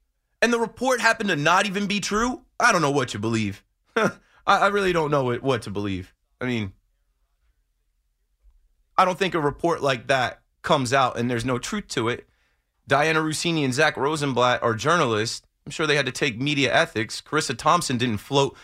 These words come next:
that idea <laughs> during halftime of the Falcons game that Zach Wilson didn't want to start. I think there's some truth to it, but I think Rob Saleh, Aaron Rodgers, they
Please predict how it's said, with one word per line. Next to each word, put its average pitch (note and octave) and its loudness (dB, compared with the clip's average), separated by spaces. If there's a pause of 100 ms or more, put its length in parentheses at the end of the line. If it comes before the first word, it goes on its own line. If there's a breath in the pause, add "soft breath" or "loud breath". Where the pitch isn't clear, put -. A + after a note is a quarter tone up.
(140 loud breath)
that B2+ 2
idea C3+ 0 (100)
<laughs> - -20
during D#3 2
halftime D#3 2
of C3 -2
the B2 0
Falcons D#3+ 0
game C3 0
that A#2+ -2
Zach C3 -2
Wilson C#3 -6
didn't C3 -6
want B2+ -2
to A#2+ -8
start. - -6 (880)
I E3+ 4
think G3 -4
there's F3+ 0
some C#3+ -4
truth E3+ -6
to G#2 -2
it, - -8
but C3 2
I B2+ 4
think D#3+ 0 (1040)
Rob C#3+ 4
Saleh, C#3 2 (200 loud breath)
Aaron C#3 4
Rodgers, C#3 2
they E3 -4